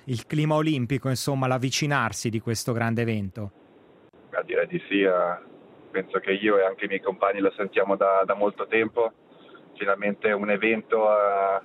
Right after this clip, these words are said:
Speaker 2: con il pubblico, eh, tanto atteso, vicino a casa, con tutte le, le strade N N C L, quindi, eh,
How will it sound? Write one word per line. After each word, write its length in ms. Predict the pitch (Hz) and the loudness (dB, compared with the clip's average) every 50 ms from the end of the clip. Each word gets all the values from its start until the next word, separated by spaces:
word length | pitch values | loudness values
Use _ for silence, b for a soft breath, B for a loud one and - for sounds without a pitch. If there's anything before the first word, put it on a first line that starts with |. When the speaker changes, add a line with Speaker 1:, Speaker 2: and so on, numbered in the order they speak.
| - - - - - | -8 -20 -20 -20 -6
Speaker 2:
con 220 | - - 117 113 | -2 -2 -2 -2
il 80 | 113 104 | -2 -6
pubblico, 600 | - - 120 117 - 120 - - 123 120 120 120 - - - - - - - - - - - - - - - | -4 -4 -2 0 0 0 2 2 2 2 2 0 -4 -16 -20 -20 -20 -20 -20 -20 -20 -20 -20 -20 -18 -10 -4
eh, 300 | 107 101 101 101 101 - | 0 2 2 2 2 2
tanto 260 | - 117 113 110 - 120 | 0 0 0 0 0 -4
atteso, 460 | 110 - - 113 110 113 117 110 117 | -4 0 0 2 2 2 2 2 0
vicino 340 | 107 104 104 - - 113 110 | -2 -2 -4 -2 0 0 0
a 60 | 104 | 0
casa, 460 | - - 107 107 107 107 107 110 107 | 2 2 4 4 4 2 2 -2 -4
con 200 | - - 107 101 | -2 -4 -6 -6
tutte 220 | - 107 98 101 | -8 -8 -4 0
le, 260 | 104 101 101 101 98 95 | 2 2 4 4 2 2
le 100 | 101 - - | -2 -4 -4
strade 300 | - 107 104 101 104 101 | -2 0 0 0 0 -2
N 80 | 101 98 | -2 -2
N 200 | 101 101 101 101 | -2 -4 -4 -4
C 80 | - - 101 98 101 101 98 | -4 0 0 2 2 2 0
L, 40 | |
quindi, 340 | 101 - 101 98 - 101 101 | -2 -6 -6 -6 -2 0 0
eh, 280 | 98 95 98 95 95 | 2 2 4 2 2